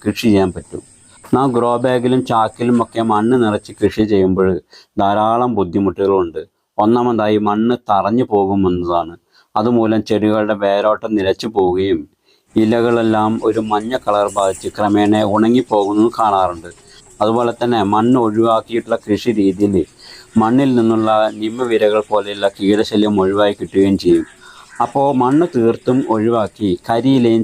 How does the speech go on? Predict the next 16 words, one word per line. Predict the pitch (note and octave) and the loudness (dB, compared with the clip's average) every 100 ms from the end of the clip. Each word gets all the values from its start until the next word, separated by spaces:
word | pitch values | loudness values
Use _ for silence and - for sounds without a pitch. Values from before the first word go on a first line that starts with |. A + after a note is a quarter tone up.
| A2 | 0
ചാണകപ്പൊടിയും | A2 G#2+ A#2+ A#2+ A2 G#2+ A2 G#2 | 0 2 0 -2 -2 -2 0 0
ഉപയോഗിച്ച് | G2 G2+ G2 - G#2 G2 A2+ | 0 2 0 0 2 4 4
എങ്ങനെ | A#2 C#3 C#3 | 2 2 2
നമുക്ക് | G#2+ G2+ - G#2 G#2+ | 0 -2 -4 -2 0
നല്ല | G#2 A2+ B2 | 0 0 -2
രീതിയിൽ | G2+ F#2+ G2 F#2+ | -4 -6 -6 -4
കൃഷി | G2 F#2+ A2+ | -4 -2 0
ചെയ്യാം | G#2 G2 G2 - _ - - _ C3 | 2 2 0 -6 _ -20 -20 _ 0
എന്നൊന്ന് | C3 C3 A#2 G2+ | 2 2 2 0
നോക്കാം. | E2+ F2+ D#2+ E2+ _ _ _ - - - C#3+ | -2 -6 -8 -10 _ _ _ -20 -20 -4 -2
ആദ്യം | D3+ E3+ E3+ | 2 2 2
തന്നെ | C#3+ C3+ | 4 2
നാം | C3 B2 | 2 0
ചെയ്യേണ്ടത് | - A2+ A2 A2 G#2+ A2 G#2 - | 0 0 2 0 2 0 0 -2
പറമ്പൊക്കെ | A2+ B2 B2+ C#3 C3+ A#2 | 0 0 -2 -2 -2 -2
വൃത്തിയാക്കുമ്പോൾ | G2+ - B2 G#2+ A2 A2 A2 | -4 -2 -2 -2 -2 -2 -2